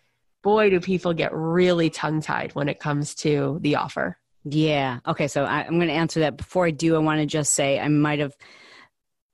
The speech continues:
Speaker 2: missed or skipped over this really important step. And that is the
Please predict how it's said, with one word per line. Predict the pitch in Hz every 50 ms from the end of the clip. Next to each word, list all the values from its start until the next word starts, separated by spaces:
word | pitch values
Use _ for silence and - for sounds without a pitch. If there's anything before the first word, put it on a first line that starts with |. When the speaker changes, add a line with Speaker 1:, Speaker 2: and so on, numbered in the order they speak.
| _ _
Speaker 2:
missed | - 170 175 175 175 170 - - - - _ -
or | 147 147
skipped | 143 - - - - 185 175 180 - -
over | 160 165 151 160 165
this | 156 160 143 -
really | 156 156 156 156
important | 151 147 - 170 131 139 151
step. | - - - 160 160 - -
And | 151 156 156
that | 156 160 165 165 143 -
is | - 160 160 156 156 151 156 147 - - - - - - - - - _ _ _ _ _ _ _ -
the | 165 156 170 160 160 147 -